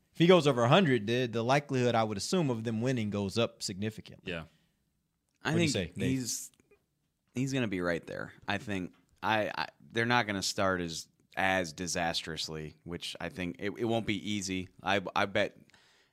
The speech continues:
Speaker 3: Zeke might not even average four yards a carry in this game, but he, they're gonna be committed to him enough to where he'll be up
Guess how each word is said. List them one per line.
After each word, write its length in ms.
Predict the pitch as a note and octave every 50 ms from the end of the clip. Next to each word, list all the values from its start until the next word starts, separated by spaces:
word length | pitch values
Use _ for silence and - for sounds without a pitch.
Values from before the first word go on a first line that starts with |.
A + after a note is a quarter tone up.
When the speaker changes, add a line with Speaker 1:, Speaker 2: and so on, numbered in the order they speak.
| _ -
Speaker 3:
Zeke 240 | F2 A2 C3+ C3+ -
might 180 | A2 G#2+ G2+ G2
not 160 | G2 G2 F#2+
even 160 | F#2 F#2 F#2
average 300 | F2+ F#2 E2+ F2 D#2 -
four 220 | - - F#2+ F#2
yards 260 | F2+ F2+ E2+ E2+ - E2
a 60 | D#2
carry 420 | - - F2+ E2+ D#2+ D#2+ D#2 D#2
in 80 | D#2 D#2
this 140 | D#2 D#2 -
game, 340 | - E2+ D#2+ D#2 D2+ D#2 D2
but 300 | - D#2+ D#2 D2 A1 -
he, 180 | - F2+ F#2 D2
they're 180 | - F#2 F#2
gonna 220 | F2 F#2 F2+ E2+ D#2+
be 140 | D2 E2 D#2+
committed 420 | - - F2 F2+ F2+ F2+ F2 D#2
to 120 | - - E2+
him 100 | E2 E2
enough 340 | E2 D#2+ D#2+ D#2+ D#2+ - -
to 80 | - D#2+
where 420 | D2+ D#2+ D#2+ D#2+ D#2 D#2 D#2 - - - _ _ _ _ _ _ _ _ _ _ _ _
he'll 260 | _ - - A2 G#2+ G2
be 220 | A2+ G#2 G2 F#2+
up 220 | F#2 F#2 F2 -